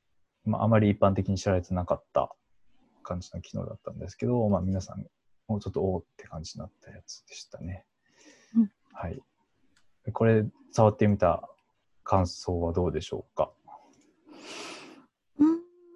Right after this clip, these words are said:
Speaker 2: あ、でも、こう、前の実験的な感じで出てた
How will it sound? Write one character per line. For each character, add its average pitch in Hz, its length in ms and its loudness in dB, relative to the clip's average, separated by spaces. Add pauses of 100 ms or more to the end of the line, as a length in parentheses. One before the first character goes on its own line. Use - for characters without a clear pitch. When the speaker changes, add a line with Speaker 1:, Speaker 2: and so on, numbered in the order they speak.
Speaker 2:
あ、 285 160 8
で 311 100 4
も、 269 220 10 (720)
こ - 400 -4 (340)
う、 - 40 0
前 339 300 2
の 320 300 2 (840)
実 - 240 -6
験 269 240 10
的 277 340 4
な 262 140 10
感 262 240 6
じ 262 160 4
で 262 220 2 (200)
出 277 120 -4
て 254 140 4
た 254 400 0